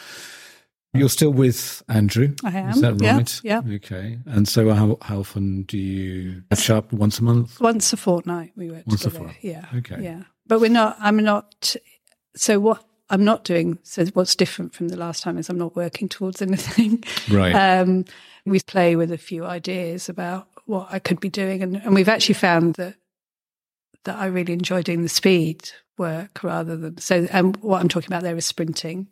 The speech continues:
Speaker 1: Yes.
Speaker 2: So we're actually working on hundred meter, two hundred meter sprints,
Speaker 1: Right.
Speaker 2: uh, and maybe moving that up to the mile. We're possibly working towards me trying to get a good age grade for the mile.
Speaker 1: Oh, okay.
Speaker 2: But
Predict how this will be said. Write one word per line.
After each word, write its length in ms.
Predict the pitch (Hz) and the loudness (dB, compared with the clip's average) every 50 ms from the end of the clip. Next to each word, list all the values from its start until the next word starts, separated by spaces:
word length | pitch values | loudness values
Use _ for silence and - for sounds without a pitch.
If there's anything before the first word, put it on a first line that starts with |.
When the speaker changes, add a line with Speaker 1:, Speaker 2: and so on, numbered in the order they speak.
| _ - | _ 0
Speaker 1:
Yes. 260 | - 196 185 170 - | 2 2 2 2 0
Speaker 2:
So 300 | - - - - 185 180 | -4 -2 2 2 4 4
we're 160 | 180 185 185 | 6 6 6
actually 320 | 185 190 190 - - 185 165 | 4 4 4 2 2 2 4
working 340 | 170 170 160 - - 202 170 | 2 2 2 0 0 -2 -2
on 200 | 156 165 170 165 | -2 -4 -8 -12
hundred 360 | - - 180 180 170 170 170 170 | -6 0 2 2 2 2 -2 -4
meter, 320 | 170 165 160 - - 185 | -6 -6 -6 -8 -12 -14
two 200 | 165 - - 202 | -12 -10 -8 -8
hundred 260 | 165 180 180 165 190 170 | -8 -8 -8 -8 -6 -4
meter 220 | 165 165 - - | -4 -4 -4 -4
sprints, 720 | - - - - 180 156 156 - - - - - - - - - - - - - - - - - _ - | -6 -4 0 0 0 0 -2 -6 -8 -6 -6 -6 -6 -8 -12 -20 -20 -20 -20 -20 -20 -20 -20 -18 _ -8
Speaker 1:
Right. 140 | 90 87 180 | -4 -2 -2
Speaker 2:
uh, 60 | 175 - | -2 -2
and 180 | 185 175 175 | -2 -4 -2
maybe 320 | 185 180 180 175 - 175 160 - _ _ _ _ - | -2 -2 -4 -4 -4 -6 -8 -8 _ _ _ _ 0
moving 320 | 262 202 190 180 175 175 | 2 4 4 4 4 4
that 160 | 175 170 165 | 2 2 0
up 160 | - 170 - - | -4 -8 -8 -8
to 100 | - - | -6 -2
the 60 | 196 | 0
mile. 380 | 185 185 185 190 180 160 180 180 | 0 2 2 0 -2 -2 -4 -6
We're 80 | 185 185 | -8 -6
possibly 440 | - - 220 - - 185 165 190 175 | -2 -2 0 0 0 -2 -4 -4 -4
working 300 | 185 190 180 - - 180 | -2 -4 -4 -4 -6 -10
towards 320 | - - 196 180 175 - - | -6 -6 -6 -6 -6 -2 -2
me 80 | 185 | -2
trying 280 | 170 - - 180 180 165 | -2 -2 -4 -4 -2 0
to 380 | - - - 185 175 180 180 180 _ - | 0 2 2 2 2 2 -4 -6 _ 0
get 200 | 185 143 - - | 0 0 0 -2
a 40 | |
good 180 | - - 170 160 | -2 -2 -2 0
age 280 | 185 180 175 165 - - | 0 -2 0 0 -2 0
grade 260 | - 185 185 180 - | 2 0 0 0 -4
for 140 | - - 190 | -6 -6 -6
the 60 | 170 | -4
mile. 500 | 180 175 180 170 170 175 175 180 185 _ _ _ - | -2 -4 -4 -4 -6 -10 -12 -14 -16 _ _ _ -4
Speaker 1:
Oh, 140 | 139 139 131 | -2 -2 -2
okay. 260 | - - - 98 90 | -2 -4 -6 -6 0
Speaker 2:
But 520 | 95 185 175 170 - - - - - - | 2 2 2 2 0 -4 -2 -2 -2 -2